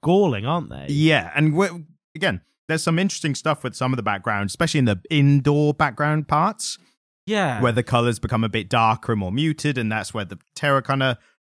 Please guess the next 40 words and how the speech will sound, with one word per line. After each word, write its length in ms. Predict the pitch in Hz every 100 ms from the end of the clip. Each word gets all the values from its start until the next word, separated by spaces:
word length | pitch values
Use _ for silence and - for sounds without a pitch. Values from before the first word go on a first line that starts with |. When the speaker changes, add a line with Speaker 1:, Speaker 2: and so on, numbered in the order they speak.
| _
Speaker 2:
ri-, 440 | 98 107 117 120 -
meant 400 | 127 123 123 -
to 160 | 139 107
intentionally 520 | 113 - 117 107 113
rise 240 | 110 113
up 100 | 117
a 40 | 123
little 180 | 117 110
bit. 220 | 127 - _ -
And 140 | 131
then 80 | 127
you've 120 | 127
just 100 | -
got 120 | 139
a 40 | 113
white 260 | 113 104
background, 420 | - 131 - 95 92
which 100 | 101
almost 240 | 104 104
kind 140 | - 107
of 80 | 92 _ _ _ _
brings 280 | - 135 131
too 120 | -
much 200 | 139 120
brightness 680 | - 135 151 180 208 - - -
Speaker 1:
But 100 | 131
Speaker 2:
in. 80 | 156
Speaker 1:
we've 120 | 208 - -
got 220 | 220 208
a 40 |
story 380 | 185 - 180 135
where 200 | 123 113
you're 120 | 110
expecting 500 | 107 - 131 107 117
jump 240 | 113 127 117
scares, 380 | - 90 98 -
right? 240 | - - _ _ _ _ _ _
And 120 | 131 131
so 280 | - 151 147
Speaker 2:
Hmm. 220 | 143